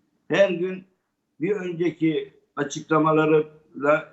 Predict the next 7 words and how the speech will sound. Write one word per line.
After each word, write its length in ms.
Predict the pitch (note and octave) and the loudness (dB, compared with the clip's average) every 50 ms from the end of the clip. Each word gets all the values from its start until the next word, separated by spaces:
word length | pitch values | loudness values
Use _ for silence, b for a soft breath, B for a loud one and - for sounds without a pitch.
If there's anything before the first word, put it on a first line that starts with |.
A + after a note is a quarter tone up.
| - - | -10 -8
e, 200 | A#2+ B2+ B2+ A#2+ | -6 -6 -6 -8
tutarsız 760 | - C#3+ C#3 - E3 D#3 D#3 C#3+ - - D#3 D3+ D3 - B2 D3 | -10 -12 -4 0 2 2 2 2 0 0 -2 -2 -2 -2 -2 0
ve 300 | D3 C#3+ C#3+ - - - | 0 0 0 -4 -8 0
çelişkili 800 | - C#3 C#3 C#3 C#3 - - D3+ D3+ D#3 D3+ - - - - - | 0 2 2 2 -4 -4 -2 0 0 2 2 0 -2 -4 -14 -10
açıklamalar, 720 | A#2 A2+ - - - - C#3+ C#3+ C#3 D3 D3 D3+ D3+ D3+ | -10 -10 -10 -10 -10 -4 -4 0 0 2 4 4 4 2
e, 260 | B2 A2+ - - - G#2 G2+ G#2 - - - - - A2+ | 2 -2 -16 -16 -16 -14 -14 -14 -16 -18 -20 -20 -20 -18
içerisindeler. 840 | - - C#3 B2 A#2 A2+ A#2 A#2+ A#2+ A2+ A#2 A#2 A#2 D#3 F#3+ G3 | -6 -4 -2 -2 -2 -6 -6 -4 -2 0 0 0 0 0 -2 -2